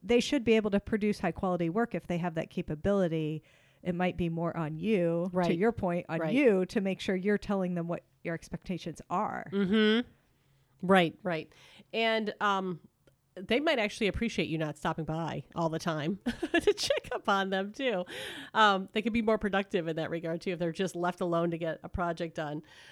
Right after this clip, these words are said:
Speaker 2: Uh,
Speaker 1: Yes.
Speaker 2: but again, you know, there, there are ways to, to kinda s-, stay on top of that and not be on top of each other, I guess is the best way of
Speaker 1: Yeah, and
Speaker 2: putting it.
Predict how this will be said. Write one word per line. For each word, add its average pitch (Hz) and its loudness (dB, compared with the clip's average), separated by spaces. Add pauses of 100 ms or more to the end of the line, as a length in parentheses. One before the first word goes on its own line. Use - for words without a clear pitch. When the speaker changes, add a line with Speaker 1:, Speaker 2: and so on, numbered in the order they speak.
(240)
Speaker 2:
Uh, 196 2
Speaker 1:
Yes. 180 0
Speaker 2:
but 220 2
again, 190 0
you 185 -2
know, 175 0
there, 165 -2
there 180 -2
are 165 0
ways 170 -6
to, 151 -6 (220)
to 165 -10
kinda 170 -4
s-, - -12
stay - -2
on 165 -2
top 165 -2
of 165 -6
that 151 -6
and 165 -4
not 151 -4
be 147 -6
on 156 -8
top 160 -10
of 151 -12
each 151 -12
other, 139 -10
I 165 -10
guess 175 -4
is 185 -10
the 277 0
best 277 0
way 202 -2
of 196 -2
Speaker 1:
Yeah, - 4
and - -8
Speaker 2:
putting 202 -2
it. 165 -10